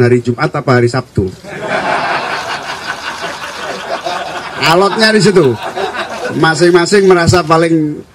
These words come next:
afdol masuk surga. Kesimpulannya sama-sama masuk surga. Alhamdulillah. Dan yang lebih penting lagi adalah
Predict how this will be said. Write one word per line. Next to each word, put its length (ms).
afdol 320
masuk 240
surga. 460
Kesimpulannya 880
sama-sama 480
masuk 300
surga. 420
Alhamdulillah. 480
Dan 460
yang 480
lebih 240
penting 240
lagi 320
adalah 480